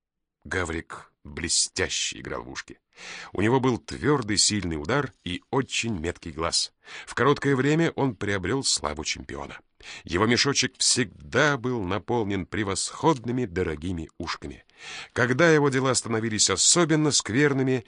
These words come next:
он продавал часть своего запаса. Но его мешочек никогда не пустовал.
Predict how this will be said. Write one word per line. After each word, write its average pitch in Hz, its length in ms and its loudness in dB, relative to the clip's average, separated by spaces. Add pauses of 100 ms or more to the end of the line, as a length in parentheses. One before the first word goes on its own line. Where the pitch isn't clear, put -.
(180)
он 139 260 0
продавал 113 760 0
часть 113 440 -2
своего 76 360 -4
запаса. 80 580 -2 (640)
Но 92 260 2
его 98 180 4
мешочек 151 680 -2
никогда 110 1000 -2
не 104 160 -2
пустовал. 80 840 -4